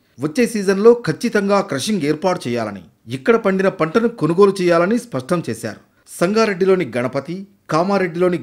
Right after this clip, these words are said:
గాయత్రి షుగర్ ఫ్యాక్టరీలతో పాటు జహీరాబాద్లోని ట్రైడెంట్ షుగర్ ఫ్యాక్టరీలు అందుకు అంగీకరించాయి. ట్రైడెంట్ కంపెనీ పరిధిలో పాతిక వేల ఎకరాల్లో చెరుకు సాగవుతోంది.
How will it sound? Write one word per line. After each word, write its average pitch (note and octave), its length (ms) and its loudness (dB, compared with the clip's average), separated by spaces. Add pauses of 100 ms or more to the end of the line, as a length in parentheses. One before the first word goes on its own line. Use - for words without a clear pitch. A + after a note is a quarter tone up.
గాయత్రి G3+ 380 0
షుగర్ F3+ 280 0
ఫ్యాక్టరీలతో E3+ 580 -2
పాటు G#2+ 280 -8 (240)
జహీరాబాద్లోని F#3 800 2
ట్రైడెంట్ F#3+ 480 2
షుగర్ F3 240 0
ఫ్యాక్టరీలు E3 600 0
అందుకు D3+ 320 -2
అంగీకరించాయి. B2 720 -6 (320)
ట్రైడెంట్ F3 440 0
కంపెనీ E3+ 300 -2
పరిధిలో D3 440 -4 (240)
పాతిక G3+ 300 0
వేల F#3+ 180 4
ఎకరాల్లో E3 500 4
చెరుకు F#3+ 380 0
సాగవుతోంది. B2 720 -4